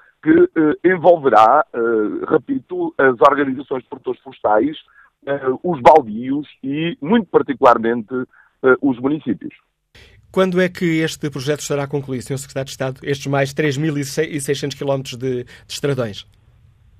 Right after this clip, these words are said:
Speaker 1: Estes três mil e seiscentos quilómetros são para concluir até trinta e um de maio. Nós, eh, a semana passada, apresentámos aquilo que é o plano, eh, do Ministério da Agricultura de limpeza, isto é,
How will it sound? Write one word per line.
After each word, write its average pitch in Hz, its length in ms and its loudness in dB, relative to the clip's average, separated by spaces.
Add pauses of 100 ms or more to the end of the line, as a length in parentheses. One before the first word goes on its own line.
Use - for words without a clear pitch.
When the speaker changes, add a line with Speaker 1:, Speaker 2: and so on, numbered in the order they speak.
(160)
Speaker 1:
Estes - 360 4
três 147 220 6
mil 214 180 4
e 165 80 4
seiscentos 117 380 2
quilómetros 143 300 6
são 220 120 6
para 233 140 6
concluir 220 420 6
até 160 200 8
trinta 160 280 2
e 160 80 4
um 190 80 0
de 214 60 -2
maio. 127 420 6 (640)
Nós, 147 400 8
eh, 120 600 6
a 120 60 -2
semana 151 340 6
passada, 123 680 2 (380)
apresentámos 156 680 4
aquilo 151 320 -4
que - 80 -2
é 151 40 4
o 135 120 2
plano, 135 680 4
eh, 113 180 0
do 101 160 -4
Ministério 139 400 4
da 127 80 10
Agricultura 123 560 2
de 113 100 -2
limpeza, 113 600 2
isto - 320 0
é, 117 240 6